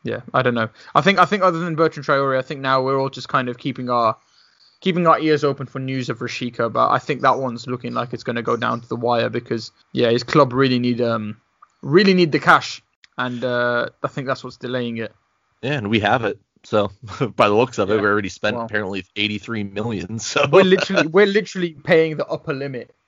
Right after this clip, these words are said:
Speaker 1: that every, that any club wants on their player right now.
Speaker 2: Oh, we're gonna spend a hundred million, don't worry. We're gonna do a Fulham, as every other opposition fan said. So,
Speaker 1: Can I
Speaker 2: you
Speaker 1: just,
Speaker 2: know.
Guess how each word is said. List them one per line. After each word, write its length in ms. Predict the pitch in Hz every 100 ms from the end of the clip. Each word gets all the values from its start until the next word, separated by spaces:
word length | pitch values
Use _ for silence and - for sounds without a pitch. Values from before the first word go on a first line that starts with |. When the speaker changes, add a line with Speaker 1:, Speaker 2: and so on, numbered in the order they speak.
| _
Speaker 1:
that 120 | 131
every, 300 | 139 131 131 -
that 120 | 139
any 180 | 135 127
club 220 | - 120
wants 240 | 127 127
on 80 | 120
their 80 | 113
player 280 | 113 127 117
right 180 | 120 120
now. 180 | 120 - _ -
Speaker 2:
Oh, 300 | 131 123 110
we're 160 | 110 117
gonna 120 | 117
spend 260 | - 113
a 40 | 101
hundred 280 | 104 95 90
million, 260 | 90 90
don't 140 | 95 78
worry. 200 | 98 92
We're 100 | 110
gonna 140 | 110
do 140 | 104 101
a 40 |
Fulham, 380 | 95 104 98 98
as 180 | 104 107
every 220 | 104 104
other 300 | 104 104 - _
opposition 540 | 98 95 104 104 120 110
fan 300 | 117 110 110
said. 460 | 120 113 113 110 -
So, 160 | -
Speaker 1:
Can 60 | 120
I 40 |
Speaker 2:
you 60 | 104
Speaker 1:
just, 140 | 127
Speaker 2:
know. 160 | 107